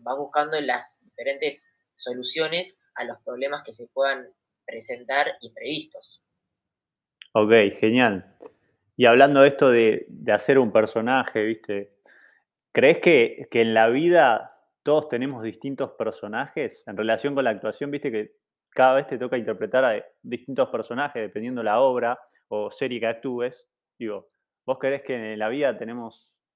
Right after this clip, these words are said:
Speaker 2: que actuamos de distintos personajes?
Speaker 1: Bueno,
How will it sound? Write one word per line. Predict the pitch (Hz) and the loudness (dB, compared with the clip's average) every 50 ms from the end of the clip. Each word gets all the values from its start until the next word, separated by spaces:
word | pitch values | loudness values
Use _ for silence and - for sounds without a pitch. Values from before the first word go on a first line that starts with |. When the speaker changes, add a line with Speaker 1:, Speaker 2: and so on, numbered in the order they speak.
| _ _ | _ _
Speaker 2:
que | - 113 | -6 -6
actuamos | 113 104 - - 147 160 156 135 117 | -6 -4 -2 -2 -2 -2 -2 -6 -8
de | 110 113 | -8 -8
distintos | 110 113 - 143 131 - 120 - | -8 -8 -10 -10 -8 -8 -8 -8
personajes? | - 107 - - 107 104 120 160 165 - 131 104 - _ _ _ _ _ _ _ _ _ _ _ _ _ _ _ _ _ _ _ _ _ _ _ _ _ _ _ _ _ _ _ _ _ _ _ _ 123 | -8 -12 -10 -10 -12 -10 -10 -10 -10 -10 -12 -12 -12 _ _ _ _ _ _ _ _ _ _ _ _ _ _ _ _ _ _ _ _ _ _ _ _ _ _ _ _ _ _ _ _ _ _ _ _ _
Speaker 1:
Bueno, | 120 117 117 117 117 | _ -20 -20 _ _